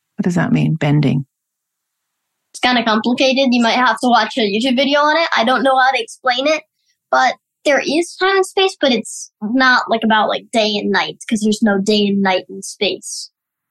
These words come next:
Speaker 1: Okay. Talk about the way you talk about frequency and you listen to megahertz music and how important that is.
Speaker 2: Right. We listen to, like, that Finnegan guy.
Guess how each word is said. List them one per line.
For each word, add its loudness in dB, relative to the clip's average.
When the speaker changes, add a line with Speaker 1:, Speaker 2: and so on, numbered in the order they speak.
Speaker 1:
Okay. -4
Talk 0
about 2
the 2
way 4
you 2
talk 2
about 0
frequency 0
and 0
you 2
listen 0
to 4
megahertz 0
music 0
and 2
how 0
important 2
that 2
is. -4
Speaker 2:
Right. -8
We -2
listen 0
to, 2
like, 0
that 2
Finnegan 0
guy. 2